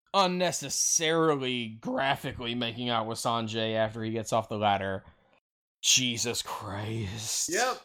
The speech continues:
Speaker 2: someone get a garden hose out here. For what, Tanae?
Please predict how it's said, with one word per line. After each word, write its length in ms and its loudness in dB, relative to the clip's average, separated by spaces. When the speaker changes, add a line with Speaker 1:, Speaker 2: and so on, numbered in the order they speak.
Speaker 2:
someone 500 4
get 260 12
a 80 12
garden 420 8
hose 300 6
out 240 4
here. 280 2
For 260 12
what, 560 10
Tanae? 540 -2